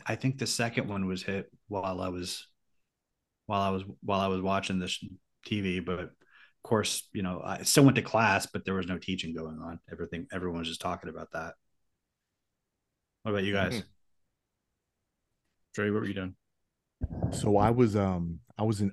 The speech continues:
Speaker 2: Okinawa, and, uh, of course, it's already the next morning there. No, the next evening, like, it was midnight.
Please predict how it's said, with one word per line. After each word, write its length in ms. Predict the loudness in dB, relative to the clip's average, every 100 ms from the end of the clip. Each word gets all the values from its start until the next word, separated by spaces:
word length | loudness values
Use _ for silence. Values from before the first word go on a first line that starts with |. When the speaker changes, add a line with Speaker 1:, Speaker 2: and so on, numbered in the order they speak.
| 4
Speaker 2:
Okinawa, 760 | 4 6 6 6 4 2 -6 -10 _ _ _ _ -20 _ -4
and, 340 | 0 0 0
uh, 460 | 0 0 -2 -4 -8 -14 _ _ _ _ _ -6
of 120 | -2
course, 260 | 2 2 2
it's 100 | 0
already 320 | 2 4 4
the 100 | 2
next 280 | 0 0 0
morning 360 | 2 2 2
there. 380 | 0 -2 -6 -10 -14 -18 _
No, 280 | 2 4 2 _ _ _
the 160 | 2 6
next 420 | 6 4 2 -12 -18 _ _
evening, 460 | 6 6 8 6
like, 180 | 4 4
it 40 | 4
was 140 | 4
midnight. 540 | 6 8 6 2 -6